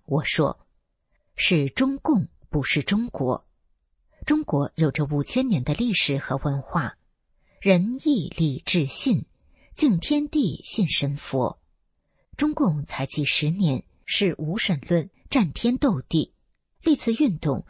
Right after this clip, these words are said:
摧毁了中国老祖宗留下来的神传文化。”他说：“是，中国不等于中共。中共怎么怎么地，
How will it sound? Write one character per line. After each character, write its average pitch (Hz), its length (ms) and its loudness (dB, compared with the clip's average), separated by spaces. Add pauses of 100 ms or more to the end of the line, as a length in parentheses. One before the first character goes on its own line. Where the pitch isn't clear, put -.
(180)
摧 302 180 2
毁 - 180 -2
了 135 200 -4
中 233 200 0
国 151 140 0
老 139 180 -2
祖 143 200 -2
宗 143 300 -4
留 156 180 0
下 147 180 -4
来 135 180 -4
的 - 240 -2
神 147 320 0
传 143 280 -4
文 135 200 -2
化。” - 380 -6 (1080)
他 - 180 -8
说 - 360 0 (680)
：“是， - 420 0 (420)
中 294 200 4
国 131 300 2
不 - 180 0
等 147 240 -2
于 135 100 -2
中 170 240 4
共。 185 320 2 (1080)
中 302 180 2
共 175 340 2
怎 - 160 -4
么 143 120 -2
怎 - 160 -6
么 139 160 -4
地， - 280 -2